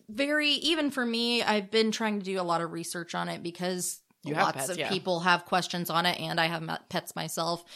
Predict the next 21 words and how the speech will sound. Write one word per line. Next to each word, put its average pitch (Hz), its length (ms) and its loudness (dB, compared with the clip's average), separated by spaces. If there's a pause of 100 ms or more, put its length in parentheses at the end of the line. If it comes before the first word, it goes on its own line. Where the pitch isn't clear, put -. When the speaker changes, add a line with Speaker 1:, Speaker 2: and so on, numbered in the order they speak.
(420)
Speaker 1:
And 202 160 0
there's 208 220 0
a 202 60 2
lot 190 440 4
of 185 120 0
information 175 580 -2
on 165 140 -2
both 170 260 -2
sides 170 720 -4 (200)
out 170 200 0
there, 165 140 -2
especially 190 460 0
with 175 180 -6
the 160 120 -4
grain-free 160 640 -6
thing 156 360 -6
nowadays. 156 580 -4
Speaker 2:
Yeah, 131 220 6
that 120 160 0
everyone's 120 300 -4
freaking 202 40 4